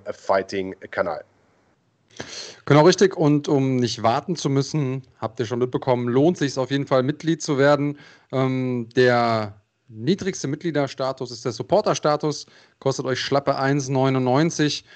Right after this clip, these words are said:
Speaker 2: Und, ähm, ja, wir freuen uns natürlich über jeden, der da mitmacht. Äh, viele von euch haben sich schon dazu entschieden.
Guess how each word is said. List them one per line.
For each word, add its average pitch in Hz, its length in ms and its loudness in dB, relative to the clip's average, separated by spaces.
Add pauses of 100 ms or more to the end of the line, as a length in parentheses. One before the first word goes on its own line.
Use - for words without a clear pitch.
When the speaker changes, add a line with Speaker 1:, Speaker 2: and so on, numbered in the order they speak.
(220)
Speaker 2:
Und, 127 600 -2
ähm, 120 640 2
ja, 151 180 2
wir 120 100 0
freuen 135 240 2
uns 156 100 -2
natürlich 131 280 -6
über 123 140 -2
jeden, 135 580 -2
der 127 360 4
da 117 100 -2
mitmacht. 151 640 -2
Äh, 139 240 -4
viele 190 240 -4
von 196 100 2
euch 180 160 2
haben 185 120 0
sich 175 100 -2
schon 175 160 -2
dazu 170 300 -4
entschieden. 208 640 0